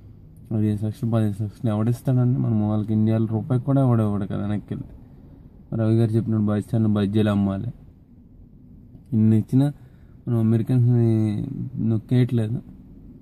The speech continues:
అతలాకుతలం చేస్-, చేయట్లేదు. ఇంకో వ్యక్తి, ఇంకో friend, మిత్రుడు చెప్పాడు, North Indian, South ఇండియన్స్ విడిపోయారండి, వాళ్ళు వాళ్ళ కంపెనీలు పెట్టేసుకున్నారన్నమాట.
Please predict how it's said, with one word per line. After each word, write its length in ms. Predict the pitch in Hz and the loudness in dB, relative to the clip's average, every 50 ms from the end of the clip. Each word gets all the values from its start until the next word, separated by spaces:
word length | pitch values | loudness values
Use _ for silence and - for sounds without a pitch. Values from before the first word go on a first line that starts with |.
| - - - - | -20 -16 -14 -12
అతలాకుతలం 600 | - - 120 123 113 127 117 120 127 123 120 107 117 | -4 0 0 2 2 2 2 2 4 4 4 4 2
చేస్-, 560 | 113 113 110 - - - - - - - - | 0 -2 -2 -6 -12 -18 -18 -18 -8 -4 -2
చేయట్లేదు. 380 | 117 110 - 117 110 110 123 139 - - - - - - - - - - - - - - | -2 -2 -2 -2 -4 -4 -4 -6 -10 -14 -20 -20 -20 -20 -20 -20 -20 -20 -20 -8 -4 -2
ఇంకో 180 | 123 113 139 | 0 2 2
వ్యక్తి, 380 | 135 135 135 131 123 - - 143 | 2 2 2 0 -2 -2 0 0
ఇంకో 320 | 135 131 131 127 123 139 | 2 2 2 2 2 0
friend, 380 | 127 - 139 131 127 131 127 127 | -2 0 2 4 4 6 6 6
మిత్రుడు 460 | 123 123 117 120 - 113 113 117 - | 4 2 2 0 -4 -6 -6 -4 -4
చెప్పాడు, 540 | 120 120 - 127 123 120 127 147 151 139 120 - - - - - - - - - - - | -4 -4 -4 -4 -4 -2 -2 -4 -4 -6 -8 -12 -14 -18 -20 -20 -20 -20 -20 -18 -10 -6
North 240 | 127 123 127 123 - | -4 -4 -2 2 4
Indian, 260 | 143 139 139 143 143 | 6 6 8 6 6
South 280 | 131 135 127 123 117 - | 4 2 2 2 2 4
ఇండియన్స్ 300 | 127 123 123 131 135 131 | 4 4 4 4 4 4
విడిపోయారండి, 720 | 127 117 113 107 - - 127 120 113 104 95 92 92 - - - - - - - - - - - | 4 4 4 2 2 0 0 2 2 0 0 -2 -2 -4 -6 -10 -12 -16 -20 -20 -20 -16 -10 -6
వాళ్ళు 160 | - 113 113 | -4 -2 -2
వాళ్ళ 160 | 110 110 110 | 0 0 0
కంపెనీలు 420 | 104 113 110 110 113 120 123 123 113 | 0 0 2 4 4 4 4 4 2
పెట్టేసుకున్నారన్నమాట. 800 | 113 107 - - 113 113 - - 113 110 101 101 101 98 101 | 0 -2 -2 -4 -6 -6 -4 -4 -2 -2 -2 -2 -2 -4 -4